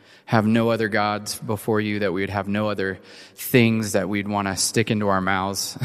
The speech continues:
<laughs> uh, pretending that they're you, or thinking that they're better than you, or thinking that they provide more life than you do.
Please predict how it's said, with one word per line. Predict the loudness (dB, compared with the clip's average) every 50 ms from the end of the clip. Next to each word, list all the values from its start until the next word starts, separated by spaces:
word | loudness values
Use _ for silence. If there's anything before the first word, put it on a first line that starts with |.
| -8 -8 -8 -10 _ _
<laughs> | -20 -20 -20 -20 -20 -12 _ -4
uh, | -4 -2 -2 -2
pretending | -2 -2 0 2 2 2 4 4 4 2
that | 2 2 2
they're | 2 2
you, | 2 2 2 0 0 0 0 0 0
or | -2 -2 -4
thinking | -4 0 0 0 0 0 -2 -2 0
that | 0 0 0 0 -4 -8 -14 -20 -12
they're | -4 -2 0 0
better | 2 2 0 0 0 -2
than | -4 -4 -4
you, | -4 -4 -4 -4 -6 -6 -6
or | -8 -8 -10 -12 -14 -16 -20 -20 -20 -20 -20 -8
thinking | -2 2 2 4 4 4
that | 2 2 2 0
they | -2
provide | -2 -2 -2 0 0 0 0 0 -4
more | -4 -4 -4 -4
life | -2 -2 -2 -2 -2 -4 -8 -8
than | -6 -6 -4
you | -6 -6 -6
do. | -6 -6 -6 -6 -8 -10 -12